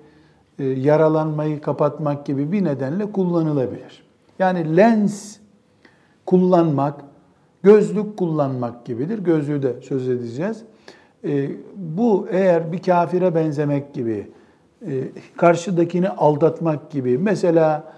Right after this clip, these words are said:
e, maalesef yaşanmış bir örneği özellikle zikredeyim. Bir, e,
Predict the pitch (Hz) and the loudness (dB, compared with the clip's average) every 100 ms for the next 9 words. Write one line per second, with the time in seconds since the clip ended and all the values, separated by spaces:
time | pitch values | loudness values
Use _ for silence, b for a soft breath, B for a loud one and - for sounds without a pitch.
0 | B B B - 139 135 131 - - - | B B B -6 -2 0 -2 -4 -8 -8
1 | 139 170 165 151 139 165 165 - - 220 | 2 4 6 4 0 -2 -4 -10 -20 -4
2 | 147 143 151 151 156 - - 123 - - | -4 -2 -4 -4 -6 -6 -6 -6 -8 -20
3 | _ _ _ _ _ 135 131 131 131 131 | _ _ _ _ _ -2 0 -2 -2 -2
4 | 110 - - _ _ - 127 127 123 127 | -4 -10 -20 _ _ -8 -4 -4 -4 -4
5 | 127 131 113 147 143 123 113 170 214 - | -4 -4 -4 -6 -6 -6 -4 -4 -6 -12
6 | b b b _ 160 156 233 240 - 220 | b b b _ -4 -4 -8 -20 -20 -12
7 | 143 127 123 | -8 -6 -6